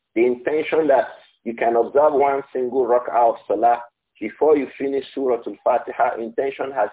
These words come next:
changed more than once. Is that the mind that we are living? The mind that shaitan has not left to rest. So if you make a generalized intention in the morning, before the afternoon, when they ask you for another money, your mind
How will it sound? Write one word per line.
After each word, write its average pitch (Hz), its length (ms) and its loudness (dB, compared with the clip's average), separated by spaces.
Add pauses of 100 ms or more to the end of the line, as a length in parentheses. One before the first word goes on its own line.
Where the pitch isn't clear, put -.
changed 123 200 -4
more 117 160 -4
than 98 180 -4
once. 101 240 -8 (1120)
Is 92 100 -10
that 123 180 0
the 123 60 0
mind 113 280 -4
that 107 220 0
we 98 100 -4
are 95 80 -4
living? 104 260 -10 (160)
The 101 80 0
mind 127 460 -4
that 98 120 -2 (120)
shaitan 113 560 -4
has 92 220 0
not 110 160 -8 (100)
left 101 220 -4 (180)
to - 100 -8
rest. 95 220 -4 (1600)
So - 60 -12
if - 160 -14
you 120 120 -10
make 131 200 -4
a - 140 -6
generalized 120 640 0
intention 113 600 -10
in 101 80 -14
the 95 100 -8
morning, 101 360 -12
before 143 320 -4
the 127 180 -6
afternoon, 123 720 -6
when 139 220 -8
they 123 100 0
ask 123 200 -4 (100)
you 120 160 -12
for 104 140 -6
another 117 280 -6
money, 117 340 -12
your 120 220 0
mind 156 320 -4